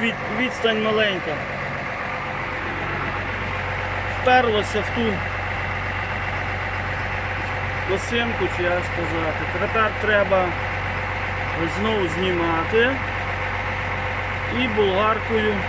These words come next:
вирізувати, припасовувати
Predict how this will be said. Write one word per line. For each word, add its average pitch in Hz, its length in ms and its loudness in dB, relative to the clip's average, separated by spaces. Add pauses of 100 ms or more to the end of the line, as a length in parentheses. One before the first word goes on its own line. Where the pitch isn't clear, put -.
(760)
вирізувати, 226 840 4 (100)
припасовувати 202 1160 2